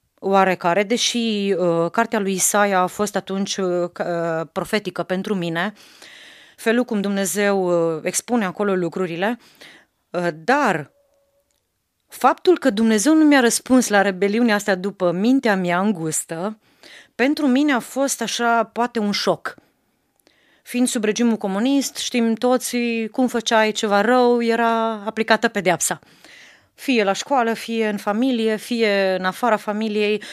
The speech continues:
parcă așa mergeau lucrurile. Orice fapt avea și răsplată. Faptul că Dumnezeu nu mi-a răspuns acestei răzvrătiri ale mele, eu l-am perceput ca și un semn al dragostei lui. Am zis, "Uite, Dumnezeu mă rabdă și mă îngăduie și mă iubește în continuare, chiar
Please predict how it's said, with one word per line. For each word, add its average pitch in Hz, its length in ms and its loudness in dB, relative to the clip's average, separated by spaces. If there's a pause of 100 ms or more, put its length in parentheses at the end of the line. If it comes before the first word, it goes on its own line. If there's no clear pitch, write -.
(260)
parcă 302 220 2
așa 320 220 0
mergeau 262 280 4
lucrurile. 160 560 -2
Orice 226 320 -2
fapt 247 300 -4
avea 226 180 -2
și 208 140 -6
răsplată. 170 540 -6 (340)
Faptul 269 340 -2
că 311 80 -2
Dumnezeu 254 520 0
nu 262 160 4
mi-a 320 180 2
răspuns 208 760 -4
acestei 247 380 -4
răzvrătiri 220 500 -2
ale 240 180 0
mele, 170 460 -4 (640)
eu 240 280 0
l-am 285 180 2
perceput 226 480 -4
ca 247 200 -4
și - 160 -6
un 220 180 -2
semn 226 280 -2
al 202 140 0
dragostei 170 580 -2
lui. 151 260 -10 (720)
Am 170 80 -8
zis, 190 200 -6
"Uite, 247 200 -4
Dumnezeu 185 760 -4 (440)
mă 202 200 0
rabdă 202 540 2
și - 180 -4
mă 185 140 -4
îngăduie 180 460 -2
și 254 140 -4
mă 240 100 4
iubește 233 360 2
în 311 60 2
continuare, 294 420 2
chiar 466 180 2